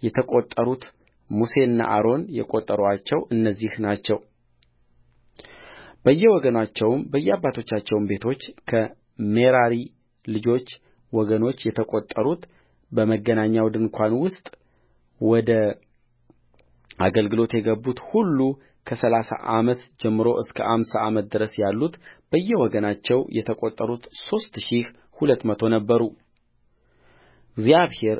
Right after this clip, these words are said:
በሙሴ እጅ እንዳዘዘ ከሜራሪ ልጆች ወገኖች የተቈጠሩት ሙሴና አሮን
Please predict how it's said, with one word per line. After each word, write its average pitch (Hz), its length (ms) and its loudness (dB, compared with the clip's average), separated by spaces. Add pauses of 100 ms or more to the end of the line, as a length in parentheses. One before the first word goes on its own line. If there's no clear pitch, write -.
(120)
በሙሴ 113 380 -2 (140)
እጅ 113 220 -10
እንዳዘዘ 107 520 -2 (680)
ከሜራሪ 104 540 2
ልጆች 104 380 -4
ወገኖች 110 460 -2 (400)
የተቈጠሩት 113 760 -4
ሙሴና 110 500 -2 (140)
አሮን 113 320 0